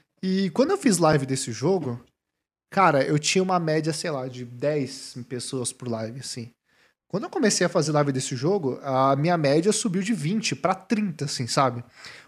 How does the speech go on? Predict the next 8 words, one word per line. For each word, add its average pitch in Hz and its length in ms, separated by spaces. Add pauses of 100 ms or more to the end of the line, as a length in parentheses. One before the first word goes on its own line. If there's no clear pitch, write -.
(100)
Um 143 60
absurdo. 143 720 (240)
Vinha 196 440 (120)
muita 180 580
gente. 117 420 (540)
Só 160 280
que 202 300
era 180 400